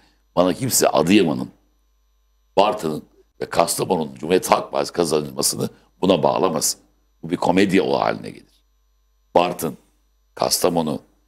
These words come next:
ve Adıyaman'ın C H P'yi seçmesini Özgür Özel'e bağlamayın. Bak, bu çok yanlış okumadır. Bu bir saçmalıktır. Çok özür dilerim, ahmaklıktır. Konjonktürel şartları, emekliler, şunlar bunlar, bin tane şey söyleyebilirsin.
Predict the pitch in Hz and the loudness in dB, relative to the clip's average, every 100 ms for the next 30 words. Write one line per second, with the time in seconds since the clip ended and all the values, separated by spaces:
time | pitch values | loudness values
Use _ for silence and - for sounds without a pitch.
0 | _ - 71 76 92 87 69 62 - _ | _ 0 0 2 2 2 -2 -6 -12 _
1 | _ _ _ _ _ - 80 76 - - | _ _ _ _ _ 0 2 2 -2 0
2 | 92 - 76 76 - - - _ _ 87 | 0 0 -2 -4 -4 -6 -10 _ _ 2
3 | 87 71 90 78 82 71 76 80 92 - | 2 2 2 4 2 2 2 2 0 -4
4 | - _ _ _ _ - - - - 73 | -10 _ _ _ _ -4 -4 -6 -8 0
5 | 76 73 95 98 78 62 - - _ _ | 0 0 0 -2 -2 -6 -8 -18 _ _
6 | _ _ _ - 78 - 76 - 92 - | _ _ _ -10 -4 -2 -2 0 0 0
7 | - - - _ _ _ _ _ _ - | -4 -10 -12 _ _ _ _ _ _ 0
8 | 98 71 69 - 78 85 90 - - - | 0 2 -2 2 2 2 -2 -4 -14 -14
9 | - _ _ _ _ _ _ _ _ _ | -16 _ _ _ _ _ _ _ _ _
10 | _ _ _ 87 87 98 - 92 87 85 | _ _ _ -2 0 -2 0 0 2 0
11 | 82 - 85 87 87 76 80 85 - 87 | -2 0 0 2 0 0 0 -2 0 2
12 | 87 82 - 80 87 82 85 85 95 139 | 2 0 -6 -2 -2 0 -2 -2 -4 -2
13 | 110 98 107 104 82 82 85 98 104 - | 0 0 0 -2 0 2 2 2 2 0